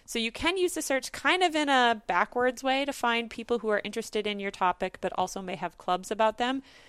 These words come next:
that you can then join. And it's pretty safe to assume that anybody who's joined a club about that topic are gonna be interested in that topic, so you can start following those people and hopefully start getting into more of the conversations that are happening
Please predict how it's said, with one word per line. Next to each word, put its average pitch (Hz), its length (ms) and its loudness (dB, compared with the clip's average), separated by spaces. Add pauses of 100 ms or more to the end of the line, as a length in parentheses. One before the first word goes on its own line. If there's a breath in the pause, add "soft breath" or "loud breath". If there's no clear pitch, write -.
(180 loud breath)
that 214 120 4
you 214 140 -2
can 226 160 -4
then 190 240 -2
join. 190 640 4 (320 soft breath)
And 285 100 0
it's 320 120 -2
pretty 480 240 4
safe 359 240 0
to 311 100 -4
assume 254 320 -4
that 208 160 -2
anybody 262 380 -2
who's 220 200 -8
joined 180 520 -2
a 180 80 -6
club 180 440 4 (300 loud breath)
about 202 240 6
that 196 200 4
topic 285 540 2 (360 soft breath)
are 208 80 0
gonna 226 140 -2
be 220 220 -6
interested 240 520 -4
in 190 140 -4
that 175 140 -2
topic, 180 360 -2
so - 160 -8
you 214 100 -6
can 240 100 -12
start 226 220 2
following 196 460 4
those 180 220 0
people 180 600 6
and 208 80 -8
hopefully 208 560 0
start 202 240 2
getting 196 260 -4
into 185 360 -8
more 180 240 -2
of 180 80 -4
the 190 80 -4
conversations 175 720 -6
that 170 120 0
are 165 80 -4
happening 190 640 -2